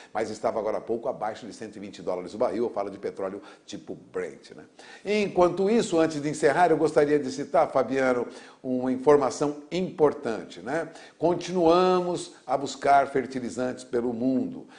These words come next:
e o que acontece é que o Ministério das Relações Exteriores já demanda ao governo americano um alívio nas sanções ao Irã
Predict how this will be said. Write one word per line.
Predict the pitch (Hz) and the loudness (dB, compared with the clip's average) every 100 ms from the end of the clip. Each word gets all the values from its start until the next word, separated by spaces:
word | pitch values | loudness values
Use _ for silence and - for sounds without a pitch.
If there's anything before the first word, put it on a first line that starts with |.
| - | -16
e | - 123 | -4 -2
o | 120 | 0
que | 139 | 0
acontece | 123 127 117 143 131 127 | 0 -2 0 0 0 -4
é | |
que | 123 | -4
o | |
Ministério | 117 120 113 - 123 110 | -4 -4 -8 -2 0 0
das | 98 104 | -2 -6
Relações | 110 104 95 113 98 | -2 -4 -4 -6 -8
Exteriores | - 104 104 123 131 131 - | -8 -6 -2 0 0 -4 -12
já | - 98 147 | -14 2 2
demanda | 156 165 139 143 123 104 | 4 0 0 -2 0 0
ao | |
governo | 107 127 110 101 | 2 2 2 -2
americano | 98 90 - 131 139 131 - | -4 -8 -8 -6 -6 -8 -10
um | 127 143 | -4 0
alívio | 160 160 147 175 214 175 123 | 0 2 0 0 -2 -2 -2
nas | 117 113 | -4 -6
sanções | - 107 - 101 95 - | -8 -8 -8 -10 -12 -10
ao | - 110 104 | -4 -4 -4
Irã | 95 131 | -2 -2